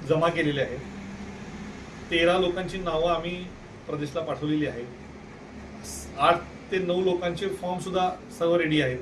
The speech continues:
तेरा लोकांच्या राहिलेल्या तिघा चौघांचे एनओसी, दाखले हे सर्व प्रक्रिया चालू आहे आणि आज प्रदेशला, मगाशी आम्ही प्रदेशाध्यक्षांशी देखील बोललो आणि प्रदेशाध्यक्षांनी, अ, जसं राज्यामध्ये भूमिका घेतलेली आहे की कार्यकर्त्यांचं, स्थानिक कार्यकर्त्यांना पूर्ण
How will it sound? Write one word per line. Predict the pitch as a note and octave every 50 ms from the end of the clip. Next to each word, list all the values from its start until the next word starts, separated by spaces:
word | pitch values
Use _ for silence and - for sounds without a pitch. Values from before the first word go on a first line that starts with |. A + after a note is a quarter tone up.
| -
तेरा | D#3 D#3 D#3 E3
लोकांच्या | E3 E3 E3 E3+ E3 D3+ D#3+ E3+ E3+
राहिलेल्या | E3+ D#3+ D3 D3+ D#3+ E3 E3+
तिघा | E3+ F#3 E3+ E3
चौघांचे | D#3+ D#3 F3 E3 D#3 D#3+ D#3+ D#3 F3 E3+ E3+ D#3+ - - - - - - - - -
एनओसी, | D#3 D#3 D#3+ E3 D3+ - - F3 E3+
दाखले | E3 D#3 D3+ C#3+ - D3+ D3+ D#3+
हे | D3+ C#3+ D#3 D3+
सर्व | - E3 D3+ D#3
प्रक्रिया | D#3 D#3 D#3+ - - D#3 D#3
चालू | D3+ - E3 D#3 D#3+ F3
आहे | E3 - - - - - - - - - - - - - - - - -
आणि | C3+ D#3
आज | D#3 D#3+ E3+ E3
प्रदेशला, | D3 - E3 E3 F3 F3 E3+ F3+ F#3 F3+ F3+ F3+ F3+ - - - - - - - - - - - -
मगाशी | D3+ D#3 E3 E3 D#3 F3
आम्ही | F3 F3 F3+
प्रदेशाध्यक्षांशी | - F3 D#3+ D#3+ E3 F3+ F3 D#3+ D3+ E3+ E3 - F3 D3 C3+
देखील | F3 F3 F3 F3 F#3+ G3
बोललो | F3 D#3+ C#3 C3 C3+ C3+ C3+ - - - - - - - - - -
आणि | - F3 F3
प्रदेशाध्यक्षांनी, | F3 - F3 D#3 D#3+ F3 F3 F3 E3+ E3+ F3 F3 - - F3 E3+ F3 F#3 F#3 F#3 F#3 - - - - - - - - - - - - -
अ, | - D3 D3 D3 C#3+ C#3+ C#3 C#3 C#3 C3+ C3+ C3+ C3+ C3+ - - -
जसं | C3 C#3 - E3+
राज्यामध्ये | D#3+ D3+ D3 C#3+ E3 E3 F3 F3 F3 F3+ F3 F3
भूमिका | E3+ D3 D3+ D#3 E3 E3+ F3+
घेतलेली | F3 D#3+ D#3 C#3+ E3+ E3 E3
आहे | D#3+ D3+
की | D3+ E3+ E3+ E3+
कार्यकर्त्यांचं, | E3 E3 D#3+ - D#3+ D3 D3 E3+ F3 F#3 E3+ D#3 - F3+ F3 F3 F3 F#3+
स्थानिक | - - F3 E3 E3 F3 F3
कार्यकर्त्यांना | F3 E3+ E3+ F3 F3 F3 E3+ D#3 F3+ E3+ E3+ F3 F3
पूर्ण | F3 F3 F3 F3 F3 E3+ F3+ F#3 F3+